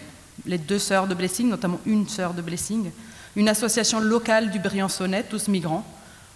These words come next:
un groupe de chercheurs et de chercheuses dont j'ai fait,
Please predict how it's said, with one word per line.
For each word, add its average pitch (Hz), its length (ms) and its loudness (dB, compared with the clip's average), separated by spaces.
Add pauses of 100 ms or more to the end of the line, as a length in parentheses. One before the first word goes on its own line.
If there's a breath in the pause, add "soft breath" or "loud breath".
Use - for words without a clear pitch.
(100)
un 202 120 4
groupe 226 200 0
de 220 120 -2
chercheurs 214 640 2
et 196 80 -2
de 202 120 0
chercheuses 214 680 0
dont 220 200 2
j'ai 214 160 2
fait, 180 140 -6